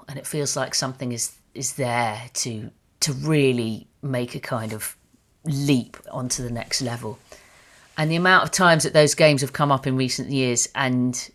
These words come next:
Arsenal ha-, have been almost paralysed by that possibility.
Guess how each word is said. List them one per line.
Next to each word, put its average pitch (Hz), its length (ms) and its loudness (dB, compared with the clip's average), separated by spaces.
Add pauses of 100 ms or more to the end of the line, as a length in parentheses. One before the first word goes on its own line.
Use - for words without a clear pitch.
(120)
Arsenal 131 400 0
ha-, - 340 -8
have - 340 0
been 139 180 0
almost - 460 -4
paralysed - 640 -2
by 117 400 0 (300)
that - 200 -4
possibility. - 840 -8